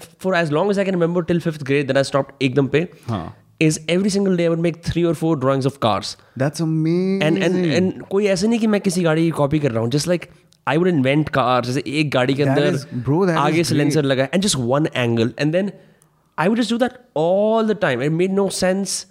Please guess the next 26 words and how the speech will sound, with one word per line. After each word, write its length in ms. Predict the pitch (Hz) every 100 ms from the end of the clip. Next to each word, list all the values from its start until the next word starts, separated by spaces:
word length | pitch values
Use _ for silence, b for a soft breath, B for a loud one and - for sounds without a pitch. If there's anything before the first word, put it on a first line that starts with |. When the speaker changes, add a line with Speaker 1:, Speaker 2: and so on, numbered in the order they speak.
| b b -
Speaker 1:
मैं 120 | 165
लोगों 200 | 175 175
को 100 | 175
बना 240 | 160 151 147
बना 200 | 151 139
के, 80 | 139
"ये 120 | 139
तेरे 280 | - 131 123
लिए, 140 | 120
ये 80 | 123
Speaker 2:
That 120 | 127
Speaker 1:
तेरे 160 | 127 117
लिए, 160 | 120
Speaker 2:
is 60 | 113
Speaker 1:
तेरे 200 | 120 151
लिए।" 120 | 156
Speaker 2:
amazing, 640 | 151 135 143 160 147 113
that 260 | 113 120 -
is 180 | 147 139
amazing। 340 | 131 131 123
मैं, 360 | 117 127 156 170 143
dude, 200 | 143 180
like, 320 | 139 143 - - 143
dude, 540 | 135 123 165 196 143
this 120 | 147
is 100 | 175